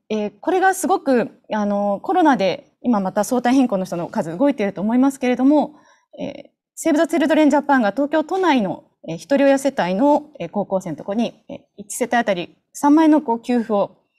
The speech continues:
去年度していて、その時に、まあ、アンケートを取っているんですけれども、それで、え、何が大変かとか、どんなとこで出費が増えましたかっていうのを聞いた時に、食費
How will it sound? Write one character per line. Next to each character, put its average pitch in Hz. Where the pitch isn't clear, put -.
去 208
年 190
度 165
し -
て 185
い 185
て、 202
そ 233
の 302
時 240
に、 254
ま -
あ、 -
ア 381
ン 392
ケ 359
ー 294
ト 202
を -
取 180
っ -
て 175
い 170
る 170
ん 170
で 151
す -
け 151
れ 156
ど 160
も、 214
そ -
れ 302
で、 311
え、 185
何 294
が 240
大 190
変 202
か 175
と -
か、 -
ど 302
ん 339
な 320
と 277
こ 214
で 208
出 226
費 247
が 254
増 254
え 285
ま 285
し 294
た 233
か 285
っ 294
て 226
い -
う 208
の 190
を -
聞 214
い 208
た 202
時 196
に、 202
食 -
費 262